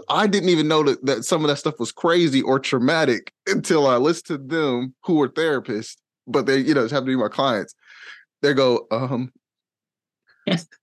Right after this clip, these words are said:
Speaker 1: "So this is actually this." <laughs> I was like, "Oh," I was just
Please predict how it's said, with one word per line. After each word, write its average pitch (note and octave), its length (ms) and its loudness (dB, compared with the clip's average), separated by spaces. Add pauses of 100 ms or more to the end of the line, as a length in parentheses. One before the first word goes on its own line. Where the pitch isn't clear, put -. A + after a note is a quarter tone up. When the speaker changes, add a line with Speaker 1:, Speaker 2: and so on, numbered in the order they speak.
(100)
Speaker 1:
"So - 400 0
this D3 300 -2
is E4+ 140 0
actually A#3 440 -2
this." E3 400 2
<laughs> D#3+ 420 -2
I B2+ 40 -2
was D3 120 -2
like, - 120 -6
"Oh," - 160 -6 (460)
I C#3+ 60 -6
was A#2+ 140 -10
just G#2+ 200 -12